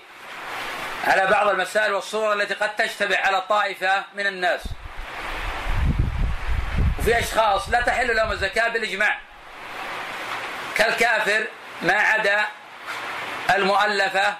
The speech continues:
قلوبهم، فالكافر لا يعطى لفقر بالإجماع، ولا نزاع في هذا، وإنما يعطى لتأليف قلبه، هذه مسألة أخرى.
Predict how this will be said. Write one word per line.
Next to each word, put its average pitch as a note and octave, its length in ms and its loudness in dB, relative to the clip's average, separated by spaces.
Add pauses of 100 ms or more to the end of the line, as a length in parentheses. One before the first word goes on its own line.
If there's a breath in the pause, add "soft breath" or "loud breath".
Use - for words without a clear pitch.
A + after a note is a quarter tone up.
(100)
قلوبهم، F#3+ 460 0 (1120)
فالكافر A#3 400 4
لا B3 140 4
يعطى A#3 280 2
لفقر A#3+ 420 0
بالإجماع، G3 420 -2 (760)
ولا A3 280 2
نزاع G#3 320 0
في F#3 180 -6
هذا، E3 180 0 (2500)
وإنما A3 280 4
يعطى A#3 320 2
لتأليف G#3+ 680 0
قلبه، G#3 320 0
هذه G#3 100 -4
مسألة G3+ 520 -2
أخرى. D3 340 -4